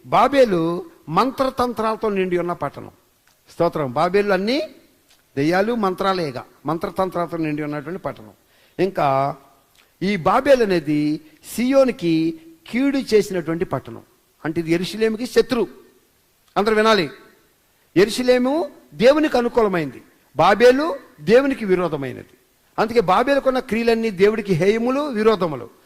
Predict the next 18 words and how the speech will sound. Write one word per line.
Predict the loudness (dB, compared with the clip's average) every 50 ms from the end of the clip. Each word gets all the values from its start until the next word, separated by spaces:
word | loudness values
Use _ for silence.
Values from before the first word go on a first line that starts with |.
| _ _ 0
అలాగే | 2 2 4 2 2
బాబేలు | 2 2 2 2 4 4 4 4 4 4
మళ్ళీ | 4 2 2
దేవుడికి | 4 6 6 6 6 4 0 0
విరోధమైనది. | 2 2 2 2 0 -2 -6 -6 -8 -10 -12 -16 _ _ _ _ _ _ _ _ _ _ _ _ _ _ _ _ _ _ _ _ -4
స్తోత్రం. | 0 0 0 0 0 -4 -4 -4 -4
అందుకే | -2 -2 -2 -4 -4 -2
ఇది | 2 2
ఏం | 2 2 2
చేస్తుంది? | -2 -2 -2 -2 -2 2 2 2 2 2 -2 -6 -10 -16 -20 _ _ -4
దేవుని | 2 4 6 6 6 4 0 -4
ప్రజలైన | -2 -2 -2 -2 0 0 0 0
యెరూషలేముని | 0 0 0 0 -2 -4 -2 2 2 4 4 4 4 4 4 2 0 -2 -6 -10 -6 -4
హింసిస్తా | -2 -2 -2 -4 -4 -6 -8 -6 -4 -4 -4
ఉంటది, | -2 -4 -6 -8 -10 -14 -16
కీడు | -12 -6 -4 -4 -2 -2
చేస్తది | -2 -2 -2 -2 -4 -4 -10 -12
వాళ్ళకి. | -10 -10 -10 -10 -12